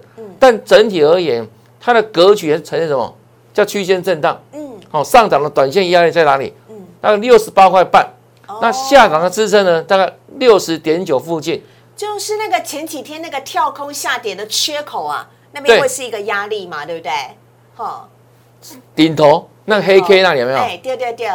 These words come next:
Speaker 2: 有三只乌鸦嘛，
Speaker 1: <laughs>
Speaker 2: 有没有？
Speaker 1: 好。
Speaker 2: 停在上面有没有？
Speaker 1: 呃，是，有
Speaker 2: 看到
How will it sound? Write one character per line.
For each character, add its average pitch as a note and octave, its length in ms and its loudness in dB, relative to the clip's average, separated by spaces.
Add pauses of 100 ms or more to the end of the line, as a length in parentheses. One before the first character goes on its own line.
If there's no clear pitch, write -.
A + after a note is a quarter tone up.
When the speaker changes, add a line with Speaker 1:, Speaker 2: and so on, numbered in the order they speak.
(120)
Speaker 2:
有 C#3 80 0
三 G3 260 2
只 F#3 160 -8
乌 F3+ 200 -6
鸦 E3 200 2
嘛， F4+ 360 0
Speaker 1:
<laughs> - 20 -8
Speaker 2:
有 - 80 -4
没 - 80 0
有？ D#4 220 -2 (260)
Speaker 1:
好。 A3+ 420 -2 (140)
Speaker 2:
停 D3 100 -4
在 F3+ 120 0
上 F3+ 180 4
面 E3+ 120 0
有 C3+ 80 -2
没 B2+ 60 -4
有？ A#2 320 -6
Speaker 1:
呃， A3 280 -6
是， C4 380 -8
有 - 100 -18
Speaker 2:
看 G3+ 120 0
到 F#3+ 100 2